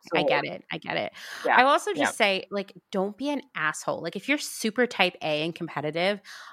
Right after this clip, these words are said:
Speaker 1: could I invite you to perhaps go very early in the morning so the rest of us don't have to deal with you? 'Cause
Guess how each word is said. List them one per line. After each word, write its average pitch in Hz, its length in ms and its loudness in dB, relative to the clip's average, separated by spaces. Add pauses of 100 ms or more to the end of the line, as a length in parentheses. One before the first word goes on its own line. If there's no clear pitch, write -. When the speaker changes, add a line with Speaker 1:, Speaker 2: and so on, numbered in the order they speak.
(400)
Speaker 1:
could 359 140 2
I 427 100 6
invite 330 380 4
you 285 60 0
to - 100 -10
perhaps 202 420 0
go 175 400 2
very 160 260 2
early 156 300 -2
in 151 80 -2
the 147 60 -4
morning 147 400 -4
so 151 200 -2
the 151 100 -4
rest 143 240 2
of 151 60 2
us 139 120 0
don't 147 120 -2
have 143 140 -6
to 151 80 -16
deal 139 180 -6
with 139 140 -10
you? 147 120 -4
'Cause - 220 -8